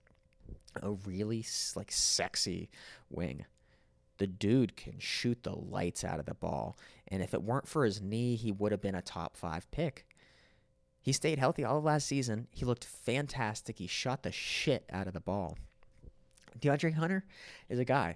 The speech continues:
and I hate to say it, but he's mostly salary in this deal. The Raptors in this scenario starting five could be Kobe Buffkin,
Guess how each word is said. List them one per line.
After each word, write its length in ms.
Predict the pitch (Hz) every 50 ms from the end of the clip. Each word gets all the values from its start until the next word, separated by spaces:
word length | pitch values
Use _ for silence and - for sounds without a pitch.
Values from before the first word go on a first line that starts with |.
| - - -
and 100 | - 104
I 60 | 107
hate 160 | 107 117 117
to 80 | - 104
say 160 | - - 107
it, 60 | 123
but 80 | - 113
he's 80 | 101 101
mostly 340 | 107 110 107 - - 101
salary 480 | 98 - - 92 98 98 98 95 90 87
in 100 | 85 82
this 140 | 87 85 -
deal. 320 | - - 98 73 50 50 - - - - - - - - - - - - - - - - - -
The 80 | -
Raptors 420 | 110 120 120 139 - - 143 135 131
in 60 | 117
this 120 | 117 113
scenario 440 | - - 104 110 107 104 107 104 101
starting 340 | 101 - - 113 110 107 101
five 540 | 101 - - 123 160 117 95 92 117 - -
could 140 | - 87 85
be 120 | 95 92
Kobe 320 | - - - 107 117 139
Buffkin, 460 | 139 135 113 110 - - - 127 139